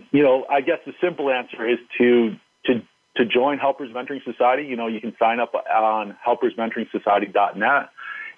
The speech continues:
And, you know, if this is inspiring to you, any of this is inspiring to you,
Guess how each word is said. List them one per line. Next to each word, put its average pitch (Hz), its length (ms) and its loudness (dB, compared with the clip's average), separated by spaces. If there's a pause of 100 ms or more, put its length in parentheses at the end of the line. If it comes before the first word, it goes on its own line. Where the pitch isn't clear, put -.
And, 131 500 4
you 123 140 2
know, 120 100 6
if 110 80 -2 (260)
this 143 120 4
is 135 100 -4 (220)
inspiring 131 720 0
to 107 60 -12
you, 107 140 2
any 143 200 0
of 113 80 -4
this 107 160 -4
is 107 120 -4
inspiring 110 640 -2
to 101 60 -12
you, 107 160 0